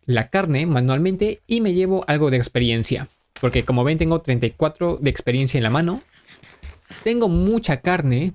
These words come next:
porque estuve farmeando en esta pequeña granja de vacas. Esa cosa da mucho,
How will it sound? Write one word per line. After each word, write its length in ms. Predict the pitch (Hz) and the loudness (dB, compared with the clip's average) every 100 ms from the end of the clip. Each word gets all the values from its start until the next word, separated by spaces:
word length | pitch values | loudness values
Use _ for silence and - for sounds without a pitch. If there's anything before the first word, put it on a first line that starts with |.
| - | -2
porque 240 | 127 123 | -2 -2
estuve 240 | - 151 | 0 0
farmeando 420 | 151 123 135 139 110 | 0 0 0 2 2
en 80 | |
esta 200 | 123 151 | 0 -2
pequeña 360 | 135 123 131 117 | -4 -2 0 0
granja 440 | 110 131 123 120 | 0 0 -2 -2
de 260 | 113 113 117 | 0 0 0
vacas. 640 | 120 110 - 69 104 - - _ - | 0 0 0 -4 -4 -8 -14 _ -6
Esa 200 | 120 - | -2 0
cosa 200 | 147 135 | 0 0
da 100 | 143 | 2
mucho, 580 | 156 175 185 - 143 | 2 2 0 0 -2